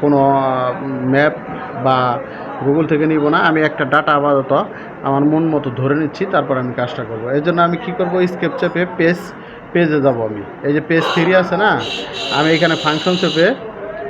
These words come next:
পেজ টু-এ যাব। যাওয়ার পর দেখেন দুই নাম্বার আছে কোড,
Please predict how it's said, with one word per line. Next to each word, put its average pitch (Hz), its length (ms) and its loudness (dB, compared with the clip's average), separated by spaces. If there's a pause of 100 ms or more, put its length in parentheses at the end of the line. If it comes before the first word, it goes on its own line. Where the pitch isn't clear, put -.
(100)
পেজ 190 260 4
টু-এ 175 200 4
যাব। 131 140 2 (420)
যাওয়ার 170 240 4
পর 165 100 0
দেখেন 151 240 0
দুই 165 160 2
নাম্বার 151 280 4
আছে 135 180 -2 (100)
কোড, 131 220 2